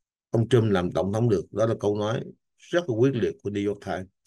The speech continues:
Ông ta là tổng thống thì thế giới thì cực kỳ nguy hiểm.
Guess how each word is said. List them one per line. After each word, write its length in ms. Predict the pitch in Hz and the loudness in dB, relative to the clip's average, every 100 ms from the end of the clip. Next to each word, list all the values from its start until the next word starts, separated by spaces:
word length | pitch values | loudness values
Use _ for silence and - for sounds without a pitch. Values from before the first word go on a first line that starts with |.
| _ _ _ _ _ _ _ _ _ _ _ _ _ _ _ _ _ _ | _ _ _ _ _ _ _ _ _ _ _ _ _ _ _ _ _ _
Ông 160 | 120 107 | -4 0
ta 180 | 113 | 0
là 220 | 107 98 82 | 0 -4 -6
tổng 160 | - 95 | -8 -8
thống 360 | 101 107 131 120 | -4 -2 -2 -4
thì 220 | 92 92 - - | -4 -4 -6 0
thế 140 | 117 | 2
giới 180 | 120 127 | 4 4
thì 60 | 123 - | 2 2
cực 140 | 139 - | 2 2
kỳ 140 | 127 | -2
nguy 220 | 98 98 85 | 0 -2 -4
hiểm. 200 | 85 | -8